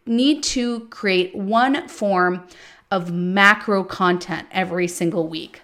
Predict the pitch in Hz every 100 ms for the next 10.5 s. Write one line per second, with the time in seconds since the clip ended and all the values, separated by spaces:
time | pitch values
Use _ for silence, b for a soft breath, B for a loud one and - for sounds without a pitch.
0 | - 202 220 240 277 269 - 202 208 269
1 | 277 214 170 190 190 175 180 190 180 190
2 | 185 175 170 170 185 175 170 151 - B
3 | B B - 202 208 202 - 202 214 208
4 | 214 185 196 185 175 175 170 165 - -
5 | 165 - 185 - 196 - - 220 202 220
6 | 190 160 - 175 165 190 190 190 185 180
7 | 175 170 170 165 - 180 175 175 196 202
8 | 196 175 175 175 170 170 170 175 190 185
9 | 185 175 - - - 175 196 214 202 196
10 | 185 180 175 175 -